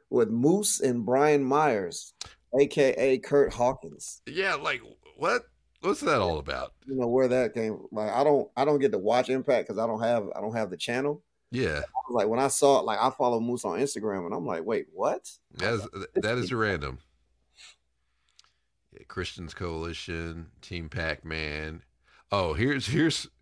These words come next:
Speaker 2: here's some tag team specialists. Uh, Samoa Joe, when he was tag team champion all by himself,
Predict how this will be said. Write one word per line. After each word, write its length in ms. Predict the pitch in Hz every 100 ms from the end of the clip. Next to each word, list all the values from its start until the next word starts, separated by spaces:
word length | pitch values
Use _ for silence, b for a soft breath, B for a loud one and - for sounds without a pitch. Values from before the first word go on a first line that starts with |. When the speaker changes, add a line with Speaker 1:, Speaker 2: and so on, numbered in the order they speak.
| _ _ _ _
Speaker 2:
here's 320 | 139 165 175
some 140 | 120 95
tag 260 | 101 87
team 160 | - 80
specialists. 800 | - 85 73 73 71 78 - _ _ _ _ -
Uh, 160 | 80 76
Samoa 460 | - 90 104 120 87
Joe, 560 | 92 101 80 73 69 85
when 140 | 80
he 140 | 78 98
was 300 | 87 78 - -
tag 260 | 95 82
team 180 | - 85
champion 640 | - 90 78 76 69 73 87 _ -
all 160 | 82
by 140 | 78 76
himself, 500 | 71 - 69 73